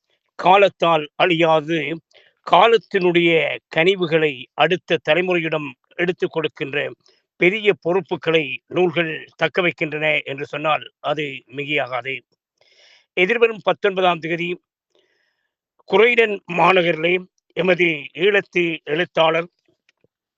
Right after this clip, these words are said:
விஞ்ஞான ஆசிரியர், அதிபர், பிரதி கல்வி பணிப்பாளர், உலக வங்கி நிபுணத்துவ ஆலோசகர்,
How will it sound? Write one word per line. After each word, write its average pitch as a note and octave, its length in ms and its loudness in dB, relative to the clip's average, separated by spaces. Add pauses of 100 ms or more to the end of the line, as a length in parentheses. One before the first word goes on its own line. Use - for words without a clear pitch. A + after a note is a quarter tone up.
(440)
விஞ்ஞான F#3+ 560 2
ஆசிரியர், E3 640 -2 (480)
அதிபர், F3 520 2 (500)
பிரதி G3 360 0 (100)
கல்வி F3 260 0 (100)
பணிப்பாளர், E3 560 0 (560)
உலக G#3+ 460 2
வங்கி F3 540 -2
நிபுணத்துவ E3+ 720 0
ஆலோசகர், D#3 680 0